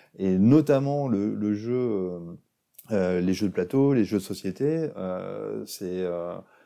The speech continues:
c'est une grande source d'inspiration pour le jeu casual, parce que, encore une fois, les règles sont simples, connues, et, euh, se poser la question, euh, qu'est-ce qu'il y avait comme motivation, euh, là-dessous, qu'est-ce qu'il peut y avoir,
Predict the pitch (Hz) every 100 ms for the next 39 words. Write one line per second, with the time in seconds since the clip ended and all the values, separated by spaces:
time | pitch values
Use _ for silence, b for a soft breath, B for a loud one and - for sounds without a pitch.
0 | b - 113 107 _ _ _ _ - 117
1 | 104 98 95 95 92 87 131 147 143 -
2 | 139 110 101 - 95 95 151 156 156 131
3 | 101 98 98 95 95 87 107 170 165 -
4 | b b b _ - - - 98 123 139
5 | 165 - _ _ - 107 101 95 139 139
6 | 98 110 - 90 135 147 156 - _ _
7 | 104 98 139 170 - _ 92 98 110 104
8 | 87 87 90 90 92 95 - 101 92 123
9 | 113 107 98 101 - 123 127 120 95 92
10 | 92 b b b _ 127 123 110 104 101
11 | 113 113 110 107 110 92 90 101 101 101
12 | 95 95 - 113 113 113 107 92 90 90
13 | 90 90 95 92 - 139 139 143 143 110
14 | - 98 101 95 87 139 160